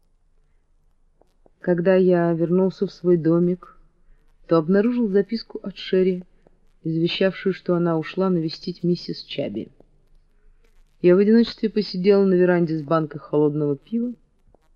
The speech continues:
мысленно возвращаясь к разговору с президентом Бидлом,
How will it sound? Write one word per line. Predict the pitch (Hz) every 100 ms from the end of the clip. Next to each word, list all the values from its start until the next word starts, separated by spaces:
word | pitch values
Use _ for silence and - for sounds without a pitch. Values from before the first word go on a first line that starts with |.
| _ _ _ -
мысленно | 185 214 - 220 214
возвращаясь | 214 202 202 202 190 180
к | -
разговору | 156 151 156 175 185
с |
президентом | - 156 151 147 170 165 170
Бидлом, | 151 151 135 127 143